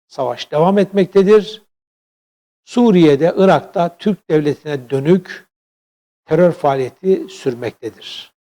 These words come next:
Dünyanın başka yerlerinde savaşlar, baskılar, zulümler devam etmektedir. Tabii böyle bir ortamda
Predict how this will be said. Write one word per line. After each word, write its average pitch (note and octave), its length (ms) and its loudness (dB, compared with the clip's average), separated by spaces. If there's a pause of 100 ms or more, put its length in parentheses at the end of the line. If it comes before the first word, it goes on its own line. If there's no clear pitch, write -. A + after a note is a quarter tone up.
(520)
Dünyanın G3+ 460 2
başka F3+ 280 0
yerlerinde D3+ 600 2
savaşlar, D3+ 840 -4
baskılar, D3 500 -6
zulümler C#3 540 -6
devam C#3 280 2
etmektedir. - 760 -20 (880)
Tabii A#3 240 0
böyle B3 300 6
bir A3 80 4
ortamda D#3+ 840 0